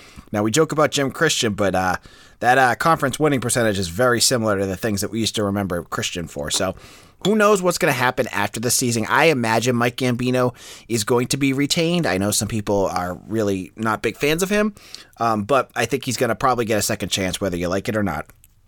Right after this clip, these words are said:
And I think the next big step is what happens with the draft. And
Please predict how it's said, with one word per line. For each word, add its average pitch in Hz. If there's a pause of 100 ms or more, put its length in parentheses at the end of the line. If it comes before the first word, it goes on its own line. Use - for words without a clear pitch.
(320)
And 139
I -
think 147
the 143
next 160
big 127
step 110
is 98
what 110
happens 95
with 82
the -
draft. 101 (400)
And 101